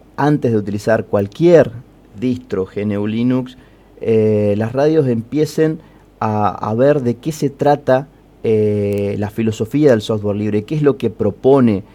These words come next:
eh, cuál es el espíritu del software libre,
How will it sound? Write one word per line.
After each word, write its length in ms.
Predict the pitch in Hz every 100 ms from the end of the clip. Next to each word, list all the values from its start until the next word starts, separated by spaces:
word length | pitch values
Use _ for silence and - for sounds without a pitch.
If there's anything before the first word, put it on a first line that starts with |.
| _ _ - -
eh, 500 | 107 107 104 104 98 - _ -
cuál 200 | - 147
es 100 | 151
el 120 | 139 117
espíritu 600 | 110 - 170 151 113 117
del 120 | 104
software 380 | 117 104 104 101
libre, 360 | 101 95 90